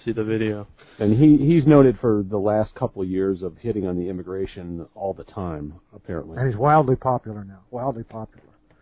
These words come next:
Speaker 3: And now, why
Speaker 2: And
Speaker 3: would you take him off at prime time in a place like California where they have nothing? It's because those, uh, non-whites, Asians, Mexicans,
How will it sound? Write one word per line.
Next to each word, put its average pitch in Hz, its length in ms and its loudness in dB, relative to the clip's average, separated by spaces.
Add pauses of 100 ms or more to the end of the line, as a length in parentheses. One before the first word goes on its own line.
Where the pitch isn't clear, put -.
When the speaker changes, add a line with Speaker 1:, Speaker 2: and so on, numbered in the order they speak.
(260)
Speaker 3:
And 123 80 -8
now, 117 220 -4
why 143 160 4
Speaker 2:
And 147 60 6
Speaker 3:
would 151 100 2
you 202 120 -8
take 196 180 -6
him 165 140 -6
off 156 240 -4
at 131 120 -16
prime 147 280 -4
time 143 240 -6
in 117 80 -4
a 113 40 -10
place 131 260 -10
like 117 180 -14
California 123 680 -10
where 104 220 -10
they 110 100 -8
have 107 220 -10
nothing? 120 260 -14
It's - 120 -14
because 127 520 -14 (800)
those, 123 320 -2 (320)
uh, 113 320 -10 (300)
non-whites, 147 640 -8 (200)
Asians, 131 480 -10
Mexicans, 139 720 -14